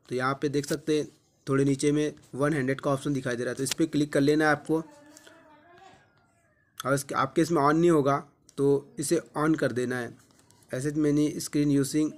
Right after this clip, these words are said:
जेस्चर इसे on कर देना है। तो जैसे कि आप देख सकते हैं स्क्रीन में वीडियो, उस टाइप से आपका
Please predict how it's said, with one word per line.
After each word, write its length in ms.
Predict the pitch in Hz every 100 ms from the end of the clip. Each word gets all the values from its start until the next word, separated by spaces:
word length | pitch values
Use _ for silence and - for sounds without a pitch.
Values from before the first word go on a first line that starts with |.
| - 135
जेस्चर 300 | 135 - 151
इसे 180 | 135 - 143
on 160 | 147
कर 140 | 139 127
देना 260 | 120 120
है। 60 | 120
तो 100 | 131
जैसे 280 | 139 135 156
कि 80 | 160
आप 120 | 143
देख 200 | 143 151
सकते 240 | 160 -
हैं 40 | 156
स्क्रीन 240 | 147 143
में 120 | 147
वीडियो, 240 | 139 139 156
उस 160 | 147
टाइप 180 | 131 131
से 140 | -
आपका 360 | 147 131 160